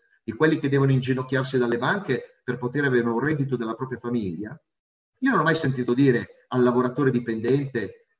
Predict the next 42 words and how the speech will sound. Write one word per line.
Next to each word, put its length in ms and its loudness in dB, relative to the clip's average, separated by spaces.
"Ah, 240 -2
tu 100 -2
sei 180 -4
a 20 -4
casa 240 -2
senza 320 -6
reddito 380 -2
perché 240 -10
t'ho 120 -12
chiuso, 600 -4
beh, 280 -4
tu 120 -2
vai 160 -2
a 80 -2
casa, 500 -2
però 420 -4
guarda, 300 -4
il 100 -8
problema 280 -2
non 120 -6
c'è, 220 -6
vatti 260 -4
a 40 -2
indebitare 460 -2
con 140 -4
le 80 -4
banche 640 -6
e 140 -4
poi 260 0
pagherai 460 -2
col 160 -2
tuo 160 0
lavoro 360 -2
da 80 -6
lavoratore 520 -6
dipendente 960 -4
il 140 -10
debito 360 2
contratto 520 -10
con 140 -8
le 100 -8
banche." 460 -18